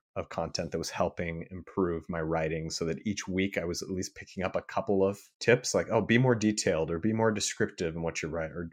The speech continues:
you know, "Try these things out." But eighty percent of the time was like, "Good job, Josh. What you did, great, great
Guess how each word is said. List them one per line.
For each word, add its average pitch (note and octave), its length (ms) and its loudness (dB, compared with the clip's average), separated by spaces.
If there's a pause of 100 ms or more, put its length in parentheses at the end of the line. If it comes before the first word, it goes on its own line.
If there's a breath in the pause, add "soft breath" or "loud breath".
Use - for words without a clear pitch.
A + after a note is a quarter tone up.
(140)
you F2 120 -6
know, - 100 -10
"Try A2 220 4
these G#2 300 4
things F2 280 -2
out." D#2 380 -2
But G#2+ 240 2
eighty A#2 200 8
percent G#2 320 2
of F#2 60 4
the F2+ 80 6
time F#2 300 2
was F2 100 -2
like, F2 180 -2 (120)
"Good F#3+ 200 -4
job, G#3 680 0
Josh. C#3+ 340 4
What G3+ 120 -4
you B3+ 100 2
did, A#3 240 0
great, A3 580 -2
great A#3 220 0